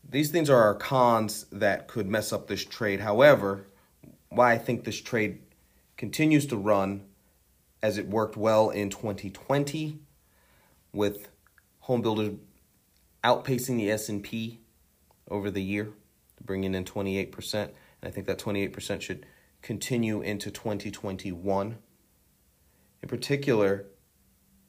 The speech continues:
you've had your ho-, highest housing starts since two thousand seven. You've got the work from home group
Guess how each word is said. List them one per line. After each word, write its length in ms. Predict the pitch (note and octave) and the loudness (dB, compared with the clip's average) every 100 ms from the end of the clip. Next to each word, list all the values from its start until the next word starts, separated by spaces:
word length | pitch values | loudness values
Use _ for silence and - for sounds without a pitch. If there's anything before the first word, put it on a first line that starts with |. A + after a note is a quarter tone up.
| _ _ _ - | _ _ _ -10
you've 140 | A#2 | -4
had 220 | B2 A2+ | 0 0
your 160 | G#2+ G2 - | -2 -6 -8
ho-, 220 | - B2+ - | -4 -4 -2
highest 400 | C3+ C#3 C3+ C3+ | 0 2 0 -2
housing 520 | - B2+ B2 A2 G2 | -2 4 4 2 -4
starts 600 | - F#2+ F#2 F2 - - | -4 -2 -2 -2 -8 -16
since 380 | - - G#2+ - | -16 -10 -8 -8
two 160 | - G#2 | -8 -4
thousand 360 | G2 F2+ F#2 | -2 -2 -4
seven. 320 | - D#2+ - - _ - - _ _ _ _ _ _ _ _ _ _ _ _ _ _ _ _ | -8 -8 -8 -14 _ -20 -20 _ _ _ _ _ _ _ _ _ _ _ _ _ _ _ _
You've 140 | - G#2+ | -14 2
got 200 | B2 B2 | 4 4
the 80 | A2 | 4
work 260 | B2 B2 | 6 4
from 140 | B2+ A2 | 0 -2
home 340 | C3 B2+ B2 | 2 2 2
group 360 | B2 C3 B2+ | 2 2 0